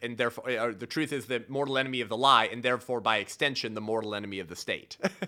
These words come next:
<laughs> Joseph Goebbels, the Nazi propagandist. I mean, pretty powerful language, right? But what's he saying? He's recognizing the power of language. So that's why the left has been launching this, these linguistic wars for so long.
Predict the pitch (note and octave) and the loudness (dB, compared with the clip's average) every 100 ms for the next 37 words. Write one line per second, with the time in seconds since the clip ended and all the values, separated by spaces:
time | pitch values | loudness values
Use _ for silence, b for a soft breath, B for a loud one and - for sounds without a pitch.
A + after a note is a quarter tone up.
0 | - - - - - G3+ G#3 F3 A3 F#3+ | -4 -4 -6 -8 2 4 4 2 4 4
1 | C#3+ B2 D3 D3 D3+ D3 C3+ B2 C3+ A2 | 2 0 2 2 2 0 0 0 -2 -2
2 | B2 C3+ - F#3 C#3 C#3+ C#3 B2+ A#2 B2 | -4 -6 -2 -2 -2 0 2 0 -4 -4
3 | E3 B2 G2 A2+ A2 B B - D#3+ E3 | -2 -4 -2 -2 -2 B B 2 2 2
4 | B2+ - G3 A2 B2 C3 A#2+ D#3 D3+ B2+ | -2 0 2 0 -6 -6 0 0 2 -2
5 | A#2+ A#2 G2+ - A#2 A2 F#2+ E2 F#2 F2+ | -2 -8 -12 -2 0 0 -2 -6 -10 -10
6 | G#1+ - - C3+ B B - E3 F3+ F3+ | -14 -10 -2 -2 B B 4 4 6 2
7 | C#3+ C3 B2 B2+ B2 A2+ A2 A#2 A2+ A#2 | 2 0 -2 -4 -6 -4 0 0 0 -6
8 | G#2+ - A2+ B2 A2 - A#2+ B2 C3+ A#2+ | -8 -8 -4 -4 -4 -10 -6 -4 -4 -6
9 | G#2 C#3+ F#3 - D3+ - G2 G#2+ C3 E3+ | -4 -2 -2 -2 -4 -4 -4 2 4 4
10 | A#3 C4+ - B B - D#3+ D3 - C#3+ | 2 -4 -12 B B -6 -2 -2 2 2
11 | A2 F#2 C#3 D3 D#2 A#1 | 2 4 6 6 2 -8